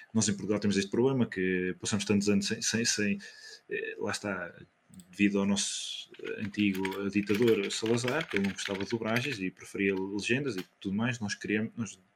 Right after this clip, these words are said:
desenvolvemos por uma parte em que todos os filmes tinham legendas e não somos como os nossos irmãos espanhóis ou como os irmãos brasileiros que dobram tudo, né? E nós ganhámos este, esta, os portugueses têm uma relação complicada com a língua portuguesa, especialmente na,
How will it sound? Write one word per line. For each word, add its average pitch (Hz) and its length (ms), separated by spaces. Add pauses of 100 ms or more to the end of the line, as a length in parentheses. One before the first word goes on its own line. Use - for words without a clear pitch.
desenvolvemos 104 540
por 104 360
uma 101 140
parte 104 240
em - 40
que 101 40
todos 98 160
os - 60
filmes 101 180
tinham 104 160
legendas 131 380
e 95 80
não 95 120
somos - 240
como 92 320
os 92 140
nossos - 320 (400)
irmãos 104 440
espanhóis 110 440
ou 107 60
como 98 120
os - 80
irmãos 95 260
brasileiros 101 480
que - 40
dobram 98 240
tudo, 90 240
né? 92 120
E - 20
nós 98 360 (520)
ganhámos 98 400
este, - 280
esta, 113 280 (580)
os - 380
portugueses 113 360
têm 117 80
uma 113 100
relação 101 300
complicada 101 440
com 101 100
a 98 40
língua 98 200
portuguesa, 98 380
especialmente 101 520
na, 95 140